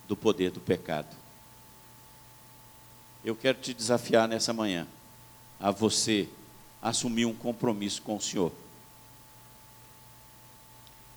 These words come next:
de até o final do ano investir numa vida.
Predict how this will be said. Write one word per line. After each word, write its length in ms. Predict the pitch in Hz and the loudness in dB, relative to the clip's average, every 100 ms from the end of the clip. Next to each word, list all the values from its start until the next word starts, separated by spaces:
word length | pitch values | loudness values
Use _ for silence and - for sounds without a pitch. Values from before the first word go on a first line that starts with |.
| - - - | -20 -18 0
de 140 | 113 | 2
até 240 | 101 135 | 4 6
o 80 | 139 | 4
final 340 | - 131 131 131 | 2 -2 0 2
do 140 | 117 | 2
ano 180 | 104 95 | 2 0
investir 640 | 104 110 - - 110 104 - - - - - - 90 | -2 0 0 -4 -2 -4 -6 -20 -20 -20 -20 -20 -6
numa 300 | 107 107 85 | -2 0 -2
vida. 400 | 90 80 76 | -4 -6 -8